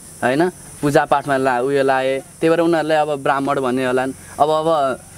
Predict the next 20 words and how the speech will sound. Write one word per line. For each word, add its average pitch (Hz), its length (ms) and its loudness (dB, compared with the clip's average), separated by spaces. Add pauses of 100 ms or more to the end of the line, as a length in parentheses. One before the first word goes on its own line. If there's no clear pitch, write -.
(240)
अ, 120 220 2
छेत्रीहरू 151 720 0 (280)
जसले 160 360 2
त 160 40 0
अब 151 200 2
देशको 156 440 0
लागि 147 240 0
रक्षा 143 360 0
गर्ने, 143 260 -2
नागरिकहरूलाई 139 640 0
रक्ष-, 135 220 -2
रक्षा 139 320 -2
दिने 139 260 -2
गर्ने, 139 360 0 (380)
होइन, 139 160 2
यिनीहरूलाई 147 640 0
त 143 60 -2
नि 135 160 -2
छेत्री 143 340 0
भनिए। 131 500 0